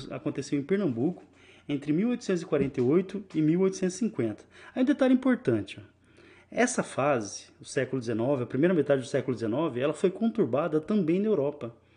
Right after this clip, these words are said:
Em mil oitocentos e trinta, a Europa passa por uma série de revoluções liberais, ideais socialistas, anarquistas, uma série de novas concepções políticas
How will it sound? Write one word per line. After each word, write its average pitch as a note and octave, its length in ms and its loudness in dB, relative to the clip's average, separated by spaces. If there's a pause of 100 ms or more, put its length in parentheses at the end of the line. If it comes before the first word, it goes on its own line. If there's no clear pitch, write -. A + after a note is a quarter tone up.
(460)
Em - 60 -4
mil G#3 100 8
oitocentos G3 300 4
e C#3 60 -4
trinta, D#3 600 0
a C#3+ 80 0
Europa D3 300 2
passa D3 260 -4
por - 140 -2
uma D3+ 160 0
série G3 300 -2
de F#3+ 100 -2
revoluções E3 840 -2 (400)
liberais, C3 920 -2
ideais C3 340 2
socialistas, C3 960 -4
anarquistas, C#3+ 960 -6 (360)
uma D#3+ 160 0
série G#3+ 360 0
de F#3+ 100 -2
novas F3 320 2
concepções D#3+ 720 -2
políticas C3 640 -2